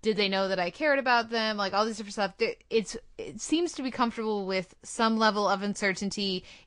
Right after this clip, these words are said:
you know, or just the fact that death is a final, there, there's finality in death and that you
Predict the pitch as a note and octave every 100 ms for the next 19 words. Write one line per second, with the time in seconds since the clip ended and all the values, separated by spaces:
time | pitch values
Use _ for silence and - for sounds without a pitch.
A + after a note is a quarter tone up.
0 | - - - - G3+ E3+ G3+ A3+ A3+ -
1 | G#3+ G#3 G#3 G#3 - F#3+ - _ _ -
2 | G#3 F#3 - G3+ F#3+ F#3+ G3 F#3 F#3 E3+
3 | E3 - - - - - - G#3+ A3+ A#3
4 | A3+ - A3+ A3+ A3+ A3 G#3 G3 F3+ F3+
5 | G3 F#3 - G#3 F#3+